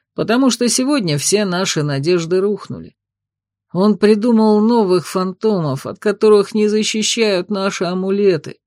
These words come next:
и которые могут захватывать сразу нескольких чародеев. Как я понимаю, из числа тех, кто принадлежит ко второму и третьему кругу.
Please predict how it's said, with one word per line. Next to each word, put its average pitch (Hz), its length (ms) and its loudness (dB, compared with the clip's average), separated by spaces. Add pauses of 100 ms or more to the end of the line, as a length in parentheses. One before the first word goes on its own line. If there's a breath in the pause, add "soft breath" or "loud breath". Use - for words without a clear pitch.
(360 soft breath)
и 143 140 -4
которые 170 540 2
могут 175 360 0
захватывать 151 800 -2
сразу 151 480 -2
нескольких 151 760 -4
чародеев. 147 880 -6 (880)
Как 190 300 -2
я 170 160 0
понимаю, 170 800 -4 (640)
из 143 140 -6
числа 208 440 2
тех, 214 280 0
кто - 200 -4
принадлежит 190 800 0
ко 180 140 -4
второму 175 600 -2
и 156 40 -6
третьему 170 580 -2
кругу. 131 500 -8